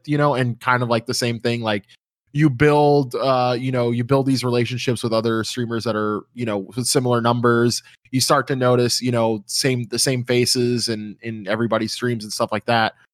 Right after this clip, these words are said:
which is super cool. It's a really gratifying feeling to, to feel, like, the community outside of your community growing. Um, but, like, every Hearthstone streamer just has, like, the super basic, like,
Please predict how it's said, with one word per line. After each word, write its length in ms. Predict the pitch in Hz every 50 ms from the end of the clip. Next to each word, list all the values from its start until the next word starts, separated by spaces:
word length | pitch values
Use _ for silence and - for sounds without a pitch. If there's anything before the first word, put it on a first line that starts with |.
| _ _ -
which 180 | 139 127 -
is 80 | 170 -
super 260 | - 214 170 - 131
cool. 400 | - - 131 113 107 104 101 - _ _ _ _
It's 80 | _ -
a 40 | 127
really 280 | 123 135 143 135 127
gratifying 540 | 110 113 117 113 107 - - 110 110 107 98
feeling 360 | - 117 113 110 110 104 101 -
to, 140 | - 104 - _ -
to 200 | - 117 107 95 - _
feel, 420 | - 120 117 113 113 107 98 - _
like, 280 | - 110 107 - - _ _ _ _ _ _ _ _
the 80 | - 131
community 540 | - - 143 135 143 143 139 127 127 131 -
outside 460 | - 120 123 - - - 131 127 123
of 100 | 120 113
your 100 | 117 113
community 540 | - - 117 113 110 110 104 104 104 101 92
growing. 560 | - 117 113 107 101 98 98 98 95 98 - _ _ _ _ _ _ _ _ _ _
Um, 500 | 113 120 120 113 107 101 87 85 85 104 - _ _ _ _ _ _ _ -
but, 300 | 120 151 143 185 - -
like, 280 | 160 175 165 - - _ -
every 640 | 143 147 151 156 151 170 190 196 202 202 202 196 202 _ _ _ _ _
Hearthstone 560 | - 156 139 143 139 - - - 143 143 143
streamer 800 | 131 - - - 131 127 127 120 110 110 104 98 95 104 104 - _ _ _ _ _ _ _ _
just 200 | - 156 147 -
has, 160 | 196 180 160
like, 180 | 180 175 170 -
the 100 | 180 175
super 560 | - - - - - 170 165 165 - 190 185
basic, 640 | 170 147 123 151 139 139 139 - - 151 139 - - - _
like, 400 | 120 123 117 113 113 - -